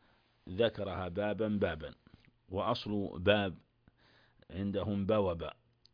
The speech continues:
وتحركت الواو وانفتح ما قبلها فقلبت ألفا، وهذه قاعدة صرفية،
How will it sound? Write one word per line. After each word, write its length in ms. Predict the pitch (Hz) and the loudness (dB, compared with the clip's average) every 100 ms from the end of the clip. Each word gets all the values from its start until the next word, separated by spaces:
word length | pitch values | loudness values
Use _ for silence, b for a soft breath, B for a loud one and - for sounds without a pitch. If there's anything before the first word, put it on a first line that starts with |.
| - _ b b b b | -20 _ b b b b
وتحركت 840 | 90 92 104 98 117 113 101 101 | -6 -4 -4 -2 0 0 -2 -4
الواو 360 | 98 98 104 98 | -4 0 0 0
وانفتح 560 | 92 87 107 - 107 | -2 -4 -6 -6 -6
ما 240 | 90 92 90 | -6 -6 -6
قبلها 440 | 90 95 98 95 | -6 -4 -2 -2
فقلبت 540 | 92 90 104 92 87 69 | -4 -6 -4 -4 -4 -6
ألفا، 420 | 101 104 101 104 | -6 -6 -4 -4
وهذه 360 | 98 110 104 | -4 -2 -2
قاعدة 480 | 92 110 95 92 92 | -2 0 0 0 -2
صرفية، 760 | 80 90 87 98 95 90 92 | -4 -4 -6 -4 -4 -2 -4